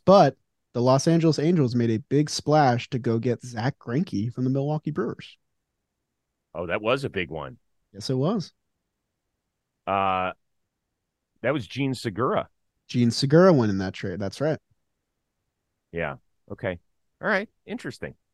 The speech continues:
Speaker 1: That's
Speaker 2: I love
Speaker 1: pretty
Speaker 2: those
Speaker 1: amazing.
Speaker 2: things.
Speaker 1: There you
Speaker 2: Those
Speaker 1: go.
Speaker 2: great, great videos. Uh, I got you a late call last night, and I do appreciate you
Speaker 1: No
Speaker 2: showing
Speaker 1: problem.
Speaker 2: up. So,
Speaker 1: First row is a
Speaker 2: you know that.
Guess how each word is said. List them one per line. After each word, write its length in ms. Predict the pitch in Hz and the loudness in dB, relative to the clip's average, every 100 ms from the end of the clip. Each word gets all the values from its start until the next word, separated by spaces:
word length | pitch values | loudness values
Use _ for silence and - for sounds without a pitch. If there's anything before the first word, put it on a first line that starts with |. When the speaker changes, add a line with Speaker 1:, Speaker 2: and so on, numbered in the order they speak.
| - | -4
Speaker 1:
That's 120 | 117 | 0
Speaker 2:
I 20 | |
love 140 | 120 262 | 2 2
Speaker 1:
pretty 100 | 85 | 0
Speaker 2:
those 140 | 95 | -2
Speaker 1:
amazing. 60 | 92 | -6
Speaker 2:
things. 220 | 64 - - | -10 -16 -8
Speaker 1:
There 80 | 98 | -6
you 20 | |
Speaker 2:
Those 60 | 104 80 | -6 -10
Speaker 1:
go. 60 | - _ _ _ | -14 _ _ _
Speaker 2:
great, 220 | 107 113 | -4 -4
great 280 | 113 110 101 | -2 -4 -2
videos. 380 | 92 87 78 - _ _ _ _ | -4 -4 -6 -8 _ _ _ _
Uh, 220 | 113 110 - | 4 4 2
I 140 | 117 | -2
got 300 | 117 143 139 | 2 2 2
you 160 | 131 107 - | -4 -4 -4
a 120 | 92 | -4
late 380 | 90 98 117 - | -2 -2 -2 0
call 320 | 110 92 80 | 2 2 2
last 360 | 80 76 - | -2 -4 -8
night, 220 | 80 76 - | -6 -6 -6
and 140 | 82 | -8
I 280 | 85 87 85 73 _ | -4 -4 -4 -10 _
do 160 | 101 95 | -6 -6
appreciate 580 | 85 92 80 80 73 78 | -6 -10 -8 -10 -10 -10
you 200 | 73 69 _ _ 113 | -10 -12 _ _ -10
Speaker 1:
No 60 | |
Speaker 2:
showing 160 | 95 80 | -6 -4
Speaker 1:
problem. 200 | 101 107 | -6 -10
Speaker 2:
up. 60 | - _ | -12 _
So, 360 | - 80 69 65 - | -12 -8 -8 -10 -16
Speaker 1:
First 220 | 95 - | -16 -14
row 140 | 80 | -14
is 120 | 67 | -14
a 80 | - | -8
Speaker 2:
you 80 | 110 | -8
know 160 | 76 57 | -8 -12
that. 180 | 53 | -18